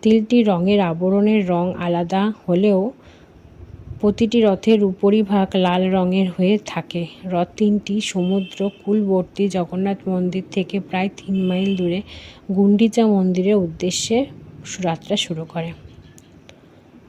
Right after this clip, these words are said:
সেখানে সাত দিন থাকার পর আবার উল্টো রথে জগন্নাথ মন্দিরে ফিরে আসেন। বর্তমানে তিনটি রথ ব্যবহৃত হয়,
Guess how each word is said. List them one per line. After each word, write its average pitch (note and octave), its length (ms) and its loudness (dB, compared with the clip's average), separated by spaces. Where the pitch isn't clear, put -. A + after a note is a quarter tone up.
সেখানে B3+ 400 2
সাত E3+ 360 0
দিন A3+ 180 4
থাকার G3 380 -2
পর G3 220 0
আবার F#3+ 240 2
উল্টো F#3 300 0
রথে G#3 320 2
জগন্নাথ F#3+ 480 -2
মন্দিরে F3+ 380 0
ফিরে F3 320 -4
আসেন। E3+ 360 -6
বর্তমানে A3 500 0
তিনটি G3 500 0
রথ G#3 200 2
ব্যবহৃত G3 540 -2
হয়, F3+ 300 -2